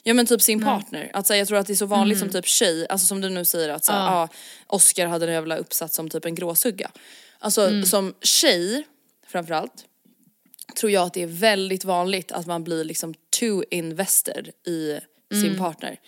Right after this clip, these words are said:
Speaker 1: Och för att man kommer aldrig få tillbaka det.
Speaker 2: Nej.
Speaker 1: Och det handlar inte om att
Speaker 2: Ja,
Speaker 1: kanske ens
Speaker 2: kanske.
Speaker 1: kille visar noll respekt, utan det handlar om att många kvinnor och tjejer, alltså om jag bara tänker på så här, tio personer jag känner,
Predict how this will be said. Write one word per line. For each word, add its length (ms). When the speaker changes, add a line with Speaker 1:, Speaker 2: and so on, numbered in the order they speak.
Speaker 1:
Och 400
för 120
att 60
man 120
kommer 160
aldrig 260
få 100
tillbaka 460
det. 120
Speaker 2:
Nej. 320
Speaker 1:
Och 120
det 60
handlar 340
inte 180
om 120
att 180
Speaker 2:
Ja, 40
Speaker 1:
kanske 180
ens 160
Speaker 2:
kanske. 180
Speaker 1:
kille 360
visar 480
noll 240
respekt, 440
utan 180
det 60
handlar 240
om 80
att 120
många 440
kvinnor 440
och 60
tjejer, 420
alltså 180
om 120
jag 100
bara 80
tänker 300
på 100
så 100
här, 120
tio 360
personer 420
jag 140
känner, 360